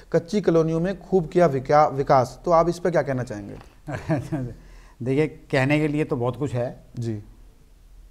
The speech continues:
Speaker 2: कच्ची कॉलोनियों के बारे में पिछले सत्रह साल से लोग तड़फ रहे हैं।
Speaker 1: जी।
Speaker 2: कांग्रेस ने खूब जोर लगा लिया, मुफ्त में सर्टिफिकेट बांट दिए।
Speaker 1: जी।
Speaker 2: कह दिया कि हमने जो है ना ये आपको, अ, मालिकाना हक दे दिया। उसके बाद केजरीवाल पहले दिन से कहता आया, दो साल पहले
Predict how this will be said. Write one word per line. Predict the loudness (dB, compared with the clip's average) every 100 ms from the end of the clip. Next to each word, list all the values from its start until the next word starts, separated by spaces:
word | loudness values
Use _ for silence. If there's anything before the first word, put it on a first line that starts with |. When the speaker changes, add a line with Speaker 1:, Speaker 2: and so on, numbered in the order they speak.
| -10
Speaker 2:
कच्ची | -10 -4 -4
कॉलोनियों | 0 -2 0 -2
के | -2
बारे | 0 -2 -2
में | -4
पिछले | -6 -6 -6
सत्रह | -6 -4 -4
साल | -4 -6
से | -6 -6
लोग | -4 -4 -4
तड़फ | -4 -6
रहे | -8
हैं। | -14 -20 -14
Speaker 1:
जी। | -10 -8
Speaker 2:
कांग्रेस | -8 -8 -6 -4 -4
ने | -6
खूब | -6 -6
जोर | -4 -4
लगा | -2 -2
लिया, | -2 -6 -12 -10
मुफ्त | -6 -4 -4
में | -4
सर्टिफिकेट | -4 -4 -4 -2
बांट | -2 -2
दिए। | -4 -6 -8 -12 -16
Speaker 1:
जी। | -12 -10 -12 -18 -20 -20 -20 -20 -2
Speaker 2:
कह | 0
दिया | 2 2
कि | 2
हमने | 0 0 -2
जो | -2
है | -2
ना | -2
ये | -2 -2 -2
आपको, | 0 0 0 -4 -6 -10 -16 -12
अ, | -6 -2
मालिकाना | 0 0 0 0 0
हक | 0
दे | -2 -2
दिया। | -2 -6 -8 -18 -20 -10
उसके | -8 -6 -2
बाद | 2 0 0
केजरीवाल | -4 -2 0 0
पहले | 0 -2 0
दिन | -2 -2
से | -4
कहता | -4 -4 -4
आया, | -4 -6
दो | -2 0 0
साल | 2 4 4
पहले | 2 0 0 0 -2 -6